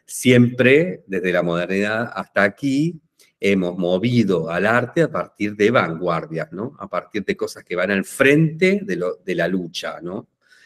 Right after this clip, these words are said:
Al frente de la guerra, al frente del pelotón, al frente, eh, no sé, ¿no? Y que va ahí,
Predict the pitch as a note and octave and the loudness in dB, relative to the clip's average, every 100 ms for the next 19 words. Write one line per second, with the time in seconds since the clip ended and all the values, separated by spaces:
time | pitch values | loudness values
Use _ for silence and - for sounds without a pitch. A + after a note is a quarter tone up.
0 | _ - F2 E2+ A2 A2 B2+ B2+ C#3 A2+ | _ -6 -6 0 2 2 2 2 2 4
1 | F2+ E2+ E2 D#2 D#2 D#2+ D#2 D#2+ - G2+ | 4 4 2 0 -4 -4 -4 -6 0 0
2 | G2+ A#2 A#2 A2 F2 D#2+ F2 E2+ E2+ F2+ | 2 -2 -2 -2 -2 -2 -2 0 -2 -2
3 | G2 G#2+ A#2 B2 - _ _ _ _ - | 0 0 -2 -4 -12 _ _ _ _ -6
4 | E2+ - F#2+ F#2+ G#2+ G#2+ G#2+ G#2 G#2+ A2 | -6 -2 0 2 0 2 4 6 6 4
5 | G#2+ E2 D#2+ D#2 D#2 D#2 E2+ - D#2+ D2+ | 2 0 -4 -4 -4 -6 -8 -8 -8 -8
6 | - A2 F3 G3 - G2+ - G2+ G2 G2+ | -8 -6 -6 -8 -12 -10 -4 2 4 4
7 | A2 A#2 B2+ F3 | 2 2 2 0